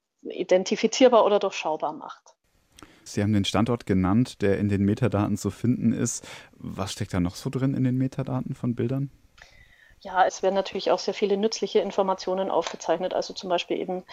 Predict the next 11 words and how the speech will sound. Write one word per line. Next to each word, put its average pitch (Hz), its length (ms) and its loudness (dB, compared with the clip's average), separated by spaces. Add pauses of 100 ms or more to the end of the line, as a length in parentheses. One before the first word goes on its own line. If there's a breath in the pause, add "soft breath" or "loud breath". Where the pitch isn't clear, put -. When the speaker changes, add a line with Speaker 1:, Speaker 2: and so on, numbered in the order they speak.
(440 loud breath)
Speaker 1:
die, 180 160 -2
die 190 140 0
für 208 140 4
Fotografen 196 720 4
auch 185 200 -2
nützlich 208 440 -6
sind, 202 420 -8
die, 190 220 -6
ähm, 190 420 -4
ihre - 180 -4
Bilder 196 640 6